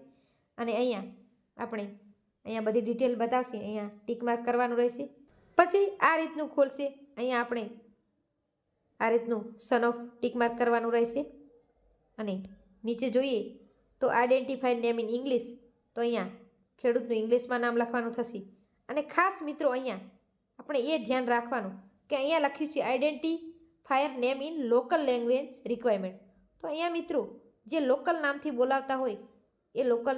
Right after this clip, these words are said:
નામ અહીંયા આપણે ગુજરાતીમાં ટાઈપ કરવાનું રહેશે. એ થઈ જાય પછી આ રીતનું ખુલશે. તો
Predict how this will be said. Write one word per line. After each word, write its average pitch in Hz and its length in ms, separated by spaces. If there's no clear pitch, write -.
નામ 233 120
અહીંયા 254 260
આપણે 247 180
ગુજરાતીમાં 277 640
ટાઈપ 240 300
કરવાનું 220 360
રહેશે. 220 240
એ - 20
થઈ 392 240
જાય 233 160
પછી 320 280
આ 311 120
રીતનું 302 360
ખુલશે. 285 320
તો 311 60